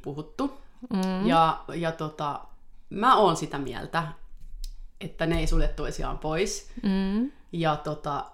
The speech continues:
Speaker 1: että niitä voi tehdä yhtä aikaa. Ja, ää, joten mä vastaisin tähän, että kumpi vaan.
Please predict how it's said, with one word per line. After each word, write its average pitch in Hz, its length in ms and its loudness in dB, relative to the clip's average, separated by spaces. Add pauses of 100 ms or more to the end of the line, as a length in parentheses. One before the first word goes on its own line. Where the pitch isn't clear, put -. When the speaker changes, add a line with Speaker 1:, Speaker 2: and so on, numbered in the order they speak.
Speaker 1:
että 165 160 -2
niitä 175 180 6
voi 165 120 6
tehdä 156 200 0
yhtä 143 300 -6
aikaa. 139 640 -6 (840)
Ja, 151 240 -2 (520)
ää, 156 520 -4
joten 160 340 2
mä 175 160 2
vastaisin 160 600 2
tähän, 165 460 2
että 143 420 -4 (1040)
kumpi 180 380 0
vaan. - 340 -2